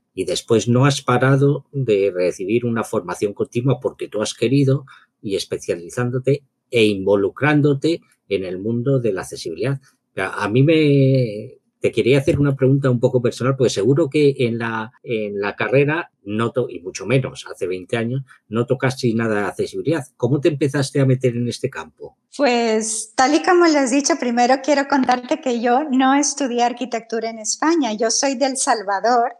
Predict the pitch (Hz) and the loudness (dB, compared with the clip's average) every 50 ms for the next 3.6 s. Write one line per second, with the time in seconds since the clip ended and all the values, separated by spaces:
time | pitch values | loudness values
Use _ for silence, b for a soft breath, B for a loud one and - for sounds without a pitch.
0 | _ _ - 277 294 269 247 - - - 262 240 254 233 240 254 247 - 285 277 | _ _ 0 2 2 4 2 2 0 0 0 2 4 2 2 2 0 -2 -4 0
1 | - 285 277 285 - 311 302 294 320 320 311 302 277 254 240 226 220 226 220 226 | 0 -2 -2 -2 -2 0 2 2 4 4 4 4 2 0 -2 -2 -2 -2 -2 -2
2 | - 240 208 214 220 226 226 233 233 240 - 302 269 254 - 254 240 240 226 220 | -6 -4 -4 -2 -2 0 0 0 0 0 0 -2 -2 0 -2 -2 -2 -2 -2 -2
3 | 208 208 208 - - 240 233 247 262 247 240 240 | -4 -4 -6 -2 0 0 0 0 -2 -4 -6 -6